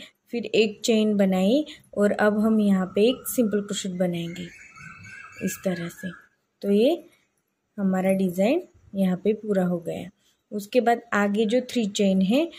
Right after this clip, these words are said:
उसके ऊपर हम इस तरह से पहले simple क्रोशेट बनाएंगे, उसके बाद यहाँ पे एक chain बनाएंगे और फिर से हम three double क्रोशेट बनाएंगे।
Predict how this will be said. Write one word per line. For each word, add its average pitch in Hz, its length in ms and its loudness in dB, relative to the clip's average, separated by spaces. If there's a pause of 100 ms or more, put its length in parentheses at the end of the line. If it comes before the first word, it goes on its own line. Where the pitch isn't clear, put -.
(280)
उसके 208 360 -4
ऊपर 202 340 2
हम 277 300 0 (1400)
इस 202 240 -6
तरह 190 240 2
से 185 160 -6
पहले 196 320 2
simple 202 320 0
क्रोशेट 202 340 -2
बनाएंगे, 185 600 0 (760)
उसके 202 400 -6
बाद 196 420 0 (220)
यहाँ 190 420 -2
पे 240 100 2 (720)
एक 202 340 -4
chain 196 320 2
बनाएंगे 175 640 -6 (540)
और 233 240 2 (480)
फिर 220 220 0
से 226 260 0
हम 220 320 2 (1500)
three 269 160 2
double 196 260 2
क्रोशेट 185 380 -10
बनाएंगे। 175 580 -8